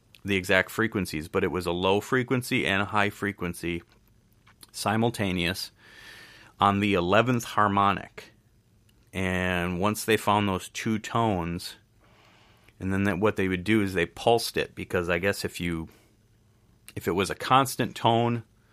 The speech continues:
uh, you could cause damage to, you know, the cells of the body, because they would,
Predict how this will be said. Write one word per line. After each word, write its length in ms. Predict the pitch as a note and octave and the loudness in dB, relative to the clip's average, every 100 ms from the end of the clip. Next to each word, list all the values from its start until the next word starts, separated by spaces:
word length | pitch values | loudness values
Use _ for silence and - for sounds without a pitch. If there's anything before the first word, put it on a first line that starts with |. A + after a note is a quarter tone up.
| _ _ _ _ _ _ _ _ | _ _ _ _ _ _ _ _
uh, 520 | - F#2 F#2 F#2 F#2 F#2 | -6 0 2 2 2 2
you 140 | G2+ | -2
could 160 | G#2+ G2 | -4 0
cause 340 | F#2 E2+ - | 0 2 -2
damage 640 | A2+ G2 F2+ F#2+ F#2+ - | -2 0 2 0 -2 -6
to, 580 | - G#2 F#2 F2+ E2+ E2 - _ _ _ _ _ _ | -6 -2 -2 -2 -4 -8 -14 _ _ _ _ _ _
you 140 | - F2 | -8 -6
know, 200 | D2 C#2+ | -6 -6
the 120 | D#2 | -6
cells 340 | - F#2 F2+ | 2 2 2
of 80 | F2 | -2
the 80 | E2 | -2
body, 380 | E2 E2 F2+ F#2+ | 2 2 2 0
because 320 | F#2 F2 D#2+ | -4 -6 -6
they 100 | E2 | -6
would, 180 | E2 | -6